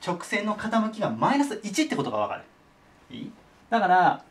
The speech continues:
YイコールマイナスXプラスBってことがわかるんです。まだBわかんないけど。傾きだけはわかる。で、あとは、中点通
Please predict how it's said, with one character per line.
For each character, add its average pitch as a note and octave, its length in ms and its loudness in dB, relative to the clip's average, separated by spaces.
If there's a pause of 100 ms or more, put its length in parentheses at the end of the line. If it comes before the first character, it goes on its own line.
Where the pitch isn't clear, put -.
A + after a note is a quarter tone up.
(220)
Y B3+ 440 8
イ D3+ 140 -4
コ C#3+ 280 4
ー C#3 40 0
ル C#3+ 260 2
マ A3+ 340 6
イ D#4+ 140 -8
ナ D#4 180 6
ス C#4 280 -4
X A3 760 -2 (100)
プ D#3 120 -4
ラ G#3 160 2
ス A3 180 -4
B C#4+ 320 -2
っ - 20 -6
て - 120 -6
こ C#3 80 -4
と B2+ 60 -4
が A2+ 80 -2
わ G#2+ 160 0
か - 140 4
る G#2 80 -4
ん G#2 80 -10
で - 60 -20
す。 - 60 -20
ま C4+ 80 6
だ B3+ 60 6
B B3 220 4
わ - 100 2
か E3 140 6
ん C3 40 6
な G#2+ 80 0
い - 60 -4
け - 60 -14
ど。 - 80 -16 (580)
傾 A3 300 2
き A#3+ 60 0
だ B3+ 80 0
け C#4+ 100 4
は A2+ 60 4
わ G#2+ 120 -2
か - 80 -10
る。 - 80 -14 (1040)
で、 D#4+ 320 0 (120)
あ D4+ 120 8
と D4 160 0
は、 A3+ 320 2 (100)
中 F4+ 320 0
点 - 260 -2
通 - 120 -6